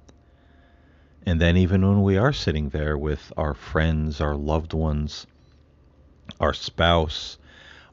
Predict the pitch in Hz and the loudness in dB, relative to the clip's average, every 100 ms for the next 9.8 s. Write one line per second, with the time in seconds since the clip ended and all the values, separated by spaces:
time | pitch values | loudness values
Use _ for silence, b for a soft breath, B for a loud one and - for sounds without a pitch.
0 | - 82 - 82 82 82 82 73 71 92 | -4 -2 0 0 2 2 0 0 0 0
1 | 82 82 85 87 76 87 92 92 90 - | 0 0 0 0 2 2 4 4 2 0
2 | 92 90 92 76 117 92 73 76 - 95 | -2 0 0 2 4 4 2 0 0 2
3 | 85 87 82 B B B - - - 101 | 2 2 -2 B B B -10 -4 4 4
4 | 98 - 85 110 113 110 90 - 82 71 | 4 0 -2 2 2 2 -2 -2 -2 0
5 | - 90 82 90 82 85 80 80 - 85 | 0 0 -2 -4 -2 -2 -4 0 2 2
6 | - 80 78 - 87 80 78 73 104 117 | -2 -6 -6 -2 -2 -2 -4 -4 0 2
7 | 110 82 85 B B B B B _ - | 2 0 -2 B B B B B _ -2
8 | - 143 - 95 - 92 82 90 98 98 | 0 0 0 -2 0 0 4 4 2 2
9 | 95 78 87 85 92 131 - - | 0 0 -2 -2 -2 -2 -4 -8